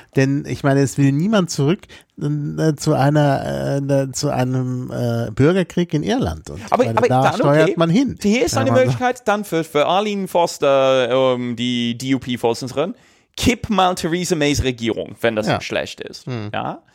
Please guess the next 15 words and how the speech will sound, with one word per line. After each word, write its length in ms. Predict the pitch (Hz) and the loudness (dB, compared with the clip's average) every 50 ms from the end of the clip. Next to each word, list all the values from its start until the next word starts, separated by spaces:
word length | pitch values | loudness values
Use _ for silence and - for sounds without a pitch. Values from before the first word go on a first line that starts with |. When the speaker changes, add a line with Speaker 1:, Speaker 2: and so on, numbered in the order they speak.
| - - | -10 -8
Speaker 1:
Ja. 180 | 143 - - - _ - | -8 -8 -8 -10 _ -2
Speaker 2:
Ähm, 1040 | 147 151 147 147 147 143 143 139 139 139 135 127 127 127 120 113 113 117 113 110 113 - _ _ _ _ _ _ _ _ _ _ | 0 2 4 4 4 4 2 2 0 -2 -4 -6 -8 -8 -10 -10 -10 -12 -12 -14 -14 -18 _ _ _ _ _ _ _ _ _ _
also, 800 | - 160 160 160 180 175 175 175 175 170 170 170 156 - - 60 - - _ _ _ _ _ _ _ _ _ - - _ _ _ _ _ _ _ _ _ _ _ _ _ - - - - - - _ _ _ _ _ _ _ _ - - | -2 -2 0 2 2 2 4 2 2 2 0 -2 -4 -6 -10 -14 -16 -20 _ _ _ _ _ _ _ _ _ -20 -20 _ _ _ _ _ _ _ _ _ _ _ _ _ -20 -18 -18 -18 -20 -20 _ _ _ _ _ _ _ _ -8 -2
also 200 | - 220 214 196 - | 0 0 0 0 -2
ich, 180 | - - - | -4 -6 -4
ich 120 | 143 - - | -4 0 0
hab, 280 | 233 - - _ _ _ _ _ _ _ | -2 -2 -2 _ _ _ _ _ _ _
ich, 240 | - 185 196 - - | -8 -8 -6 -6 -6
ich 80 | 175 - | -4 -2
sehe 200 | - - 330 311 | 0 0 0 2
jetzt 240 | 196 190 190 - | 2 0 0 0
gerade, 280 | - 123 101 82 90 85 | -2 -2 -2 -2 -4 -8
also 240 | 76 104 113 110 - | -8 -10 -10 -4 0
wir 160 | 143 131 135 | 0 2 2
haben 420 | 147 147 143 143 143 143 143 135 | 2 2 2 0 -2 -4 -6 -8